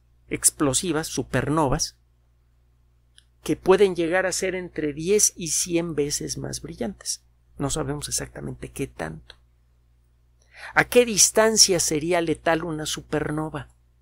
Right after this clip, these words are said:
Pues, quizá unos, depende a quién le pregunte, no lo sabemos. Afortunadamente no hemos tenido que averiguarlo.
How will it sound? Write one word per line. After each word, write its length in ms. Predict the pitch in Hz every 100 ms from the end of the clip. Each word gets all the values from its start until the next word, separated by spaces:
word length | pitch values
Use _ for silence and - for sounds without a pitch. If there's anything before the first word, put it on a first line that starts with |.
| _ _ _ _ _ _ -
Pues, 880 | 392 403 415 415 403 403 359 - -
quizá 640 | 226 185 - 110 208 101
unos, 800 | 190 156 165 170 175 - - - _ - - -
depende 420 | - - 240 240
a 60 | 214
quién 220 | 196 202
le 100 | 190
pregunte, 560 | - 143 147 151 131 117
no 240 | 123 135
lo 160 | 156 147
sabemos. 480 | 143 135 151 135
Afortunadamente 840 | 135 135 - 147 156 151 156 - 151
no 140 | 156
hemos 260 | 143 160 -
tenido 360 | 131 139 135
que 120 | -
averiguarlo. 680 | 147 139 143 147 175 -